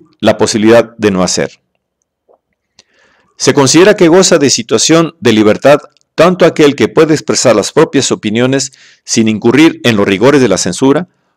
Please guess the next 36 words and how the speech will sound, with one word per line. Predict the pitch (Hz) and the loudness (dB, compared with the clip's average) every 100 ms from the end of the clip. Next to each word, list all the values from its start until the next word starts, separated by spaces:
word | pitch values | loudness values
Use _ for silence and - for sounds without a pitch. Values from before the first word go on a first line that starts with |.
| _ | _
como | - 131 | -4 0
el | 135 | 2
que | 139 | 2
pueda, | - 175 185 175 - _ _ _ | 2 4 4 2 -4 _ _ _
como | - 131 | -2 0
el | 123 | -2
que | 127 | -2
queda | 170 180 | 2 2
exento | 175 - 165 - | 2 0 0 0
del | 127 | -2
servicio | 113 120 135 143 | 0 -2 -2 -4
militar, | 120 104 - 120 - _ - | -2 -4 0 0 0 _ -6
por | 98 | -4
ejemplo, | 98 139 135 156 - _ _ _ | -2 -4 -2 -4 -4 _ _ _
allí | - 110 160 | -2 0 2
donde | 170 160 | 2 2
la | 151 | 2
objeción | 127 135 - 160 | 0 -4 -2 -2
de | 156 | -2
conciencia | 160 147 156 143 156 - | -2 -2 -2 -2 -2 -2
está | 120 - 131 | -4 -2 0
legalmente | 123 127 123 117 | 0 0 -2 -2
reconocida. | 113 104 90 87 95 - _ _ _ _ _ _ _ _ _ - | -4 -2 -4 -6 -6 -8 _ _ _ _ _ _ _ _ _ -10
El | 82 | -6
primero | 92 110 151 180 - _ _ - | -4 2 2 2 -2 _ _ -2
puede | 131 143 | 2 2
obrar | 127 139 156 156 | 4 2 2 -2
porque | - 123 127 - | -4 0 0 -2
no | 120 | -2
hay | 151 | 0
ninguna | 151 147 147 | 0 -2 -2
norma | 135 131 120 98 | 0 0 0 -4
que | - 101 | -6 -4
prohíba | - 127 135 | 0 0 2
la | 135 | 0
acción | - 135 135 | 0 -2 -2